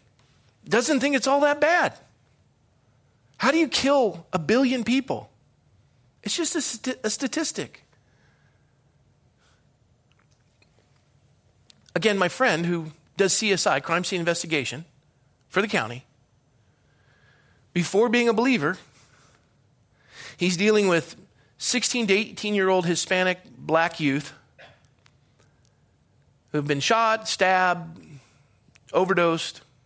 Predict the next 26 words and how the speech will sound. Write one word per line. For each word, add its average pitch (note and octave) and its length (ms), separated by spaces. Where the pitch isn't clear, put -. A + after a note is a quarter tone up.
inner G#3 160
city F3+ 240
kids, D3+ 340
Oxnard, C#3+ 600
Port D3+ 220
Hueneme, C#3 540
just - 200
slabs D#3 480
of D3+ 80
human D#3 320
meat, C3 240
and D3 160
writing E3+ 240
them D#3 180
off D#3+ 240
as C#3 120
survival D3+ 440
of D#3 100
the D3+ 80
fittest, B2+ 540
going D#3+ 260
home D3+ 420
and C3 320
just C#3+ 260
trying D3 300
to B2 240